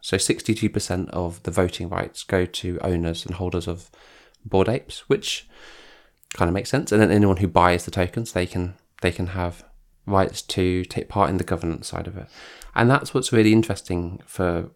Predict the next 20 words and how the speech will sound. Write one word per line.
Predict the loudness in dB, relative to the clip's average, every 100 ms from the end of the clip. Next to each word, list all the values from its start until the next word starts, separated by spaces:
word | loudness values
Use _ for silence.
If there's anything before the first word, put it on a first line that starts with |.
| -6
all | -2 0
of | 0
this, | -2 -4
because | -10 -6 -6 -6 -14 _ -20 -20 -20 _ _ _ _ _ _ _ _
it, | -6 -4 -6 -6
it's | -6 0
really | 4 4 4
awkward, | 4 4 2 -4 -2
'cause | 0
no | 4 4
one | 4 2
wants | 2 0 -2 -6
Web | 0 0 0
three | -2 0 2 0
to | -4 -6
just | -2 -2 -4 -2
be | 0 0 -2
Yuga | -2 -2 0 -2
Labs, | -2 -4 -4
Animoca. | -2 0 2 -2 -2 -4 -4